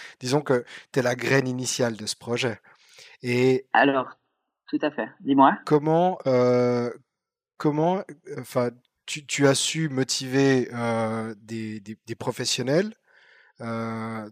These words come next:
Speaker 1: du, du milieu, de plein de professions différentes, qu'ils soient acteurs, qu'ils soient dans les effets spéciaux, qu'ils soient cadreurs, et cetera, dans un pays relativement, euh, peu connu pour le domaine, sur lequel
Speaker 2: Tout à
Speaker 1: il y a
Speaker 2: fait.
Speaker 1: très peu d'ambition.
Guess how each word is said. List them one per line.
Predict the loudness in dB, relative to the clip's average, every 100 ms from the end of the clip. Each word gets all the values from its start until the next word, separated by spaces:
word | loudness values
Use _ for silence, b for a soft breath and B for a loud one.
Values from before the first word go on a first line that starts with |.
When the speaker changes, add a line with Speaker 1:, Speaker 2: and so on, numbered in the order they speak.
| -20 -16
Speaker 1:
du, | -12 -10
du | -10 -10
milieu, | -6 0 2 2 -2
de | -10 -12
plein | 0 0
de | 0
professions | -2 -2 0 -2 -4
différentes, | -4 -4 -2 -6 -10 _ _
qu'ils | -12
soient | -6 -2 -2
acteurs, | -4 0 2 2 -4
qu'ils | -10 -10
soient | -4 -2 0 -2
dans | -6 -8 -8 -8
les | -8 -8
effets | -8 -8
spéciaux, | -8 -4 -2 -2 -4
qu'ils | -6 -10
soient | -10 -4
cadreurs, | -2 2 2 2
et | -8
cetera, | -14 -14 -16 _ _ B B 0
dans | 2 4 2
un |
pays | 2 -4 -2 -6 -8 b b b
relativement, | -8 -2 -2 -4 -10 -10 -6 -2 0 -2 -4
euh, | -8 -8 -6 -8 -12 _
peu | -2 0 0
connu | -2 -4 -6 -10
pour | -10
le | -10 -8
domaine, | -8 -8 -10 _ _ _ _ _ _ _ _ _ _ -12
sur | -4 -2
lequel | -2 2
Speaker 2:
Tout | 2
à |
Speaker 1:
il | 4
y |
a |
Speaker 2:
fait. | 2
Speaker 1:
très | 2 2 2
peu | 2 2
d'ambition. | 0 0 -6 -8